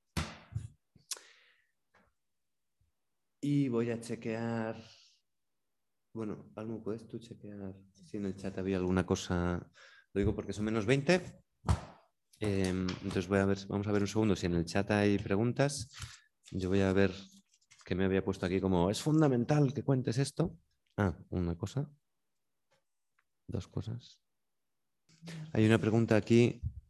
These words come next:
Vale, voy a intentar responder rápido las dos o tres preguntas que haya, porque al mirar mis notas sí me he dado cuenta de tres cosas que quería contaros. Bueno, de más, pero tres que me han parecido importantes ahora.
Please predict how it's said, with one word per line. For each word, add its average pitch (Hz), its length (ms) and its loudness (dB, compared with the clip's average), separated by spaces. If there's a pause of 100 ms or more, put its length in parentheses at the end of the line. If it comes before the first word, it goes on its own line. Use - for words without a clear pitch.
(720)
Vale, 95 340 2
voy 104 120 6
a - 20 8
intentar 110 300 8
responder 110 320 6
rápido 90 240 8
las 85 140 4
dos 101 120 0
o 104 60 0
tres 104 120 4
preguntas 101 300 2
que 110 80 4
haya, 113 180 6
porque - 200 -2
al 87 80 4
mirar 92 260 4
mis 110 180 2
notas 107 280 4
sí 98 100 2
me 95 140 6
he 95 40 6
dado 92 140 6
cuenta 95 220 2
de 92 80 4
tres 87 200 -2
cosas - 500 -4
que 87 140 0
quería 85 240 2
contaros. 80 480 -4 (680)
Bueno, 80 380 4
de 82 120 2
más, 92 220 4
pero 82 160 2
tres 85 220 0
que 87 80 -2
me 85 80 4
han 80 80 2
parecido 80 240 0
importantes 80 420 -2
ahora. 78 220 -4